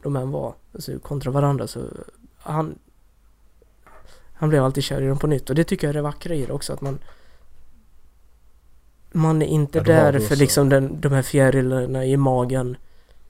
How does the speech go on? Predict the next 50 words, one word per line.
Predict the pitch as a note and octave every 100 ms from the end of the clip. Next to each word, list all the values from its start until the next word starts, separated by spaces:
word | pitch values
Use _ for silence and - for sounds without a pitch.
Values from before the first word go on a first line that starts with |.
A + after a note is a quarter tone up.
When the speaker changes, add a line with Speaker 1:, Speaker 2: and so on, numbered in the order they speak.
| - - - - - _ -
Speaker 1:
känslorna, | - - D#3 D3 C#3+ B2 A#2+
utan | C3 C3
man | C3+
är | C3+
där | C3+ C#3
för | C3+
tryggheten | C#3+ C#3+ C3+ C3+ - C#3
av | C#3
varandra | C#3 D3+ D#3 B2
nästan. | G#2+ G2+ - - - - - -
Speaker 2:
Exakt. | G2 - A#2 A#2+
Ja, | D#3 F3+
exakt. | - - - -
Det |
är | C#3
ju | D#3+
det, | D#3+ D#3+
det | D3
är |
ju | D#3+
nå-, | E3 D#3+
det | C#3+ D3+
är |
där | D3+ D#3
på | B2 E3
något | D#3
sätt, | - B2+ -
det |
är | A#2 B2+
det | A#2+
du | G#2+
söker | G#2 - D#2 - -
ju. | - - -
Speaker 1:
Ja. | E3 F3+ - - -
Speaker 2:
Tryggheten | - - C3 A#2 A2 A2+
att | A2 -
alltid | A#2 G#2+ A#2
ha | A2
en |
annan | A2 G2+
person | F#2+ F#2 G#2+
som | F#2 G#2
alltid | F#2+ G#2
backar | F#2 F#2+ - G2+
upp | F#2
dig | - F2+
och | G2
alltid | F2+ -
är | F#2+
där. | G2 D#2+